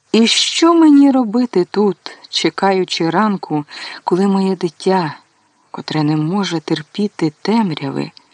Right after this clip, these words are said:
десь плаче, простягаючи до мене руки?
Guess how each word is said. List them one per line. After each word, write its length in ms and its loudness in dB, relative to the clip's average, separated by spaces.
десь 360 -4
плаче, 760 -6
простягаючи 800 -6
до 120 -4
мене 260 -2
руки? 380 -6